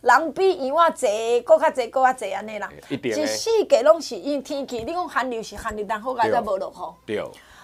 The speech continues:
Speaker 1: 所以为南甲北、为东甲西，真正是旅游业的人吼，大家欢喜笑嗨嗨。
Speaker 2: 无毋对。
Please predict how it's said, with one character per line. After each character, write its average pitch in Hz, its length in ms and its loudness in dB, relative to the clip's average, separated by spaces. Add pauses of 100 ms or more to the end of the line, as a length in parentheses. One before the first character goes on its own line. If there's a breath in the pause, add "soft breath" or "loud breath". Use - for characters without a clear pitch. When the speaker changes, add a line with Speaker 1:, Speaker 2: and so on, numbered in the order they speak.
Speaker 1:
所 - 160 -6
以 - 160 -4 (360)
为 294 160 0
南 285 220 2
甲 - 140 6
北、 - 200 6
为 247 180 -4
东 302 200 0
甲 302 140 2
西， 302 80 -6 (180)
真 254 160 -8
正 311 140 2
是 254 140 -8
旅 285 340 -4
游 247 200 -8
业 226 180 0
的 220 100 -8
人 220 180 -4 (140)
吼， 202 240 -4 (300 loud breath)
大 233 100 0
家 262 160 -2
欢 269 340 0
喜 277 200 -4
笑 269 240 0
嗨 214 240 -2
嗨。 214 260 -6 (200)
Speaker 2:
无 117 140 0
毋 110 140 -4
对。 101 180 -2